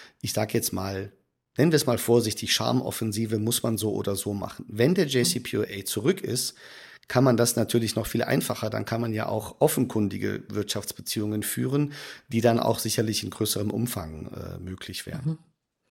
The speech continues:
Speaker 2: Ja, danke dir auf jeden Fall für den Einblick, ähm, dass man da zumindest auch ein paar positive Tendenzen sehen kann. Ähm,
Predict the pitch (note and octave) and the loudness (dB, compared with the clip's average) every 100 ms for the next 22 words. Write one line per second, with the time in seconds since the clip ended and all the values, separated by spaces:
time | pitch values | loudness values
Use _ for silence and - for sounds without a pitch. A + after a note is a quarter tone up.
0 | - - - - - F#3 F#3 G#3+ A3 E3 | -18 -12 -12 -12 4 8 10 10 8 6
1 | F#3 F#3 F3+ F3+ F#3 F3 F#3+ F#3 F3 G3 | 4 4 4 2 2 4 2 2 2 2
2 | F#3+ F#3+ G3 - - F3 F3 F3 F3 F3 | 2 2 0 -2 2 4 6 6 6 6
3 | F3+ F3+ - E3+ E3 F3+ E3 E3 F3+ F3 | 4 2 -2 -2 0 0 -2 -2 0 0
4 | F3+ E3+ D#3 F3 D#3+ E3+ F#3 F#3+ F#3 F3 | 0 -2 -4 -4 -4 -4 -6 -4 -6 -6
5 | E3+ E3+ D#3+ D#3 D3+ D#3 C#3 C#3 D3 F3+ | -6 -6 -4 -6 -6 -8 -6 -6 -4 -2
6 | G3 G#3 - - F3 F3+ F#3 - - - | -2 -6 -10 -6 -2 0 -2 -8 -16 -16
7 | - - E3+ F3 F3 F3 F3 F3 | -16 0 2 4 4 4 2 0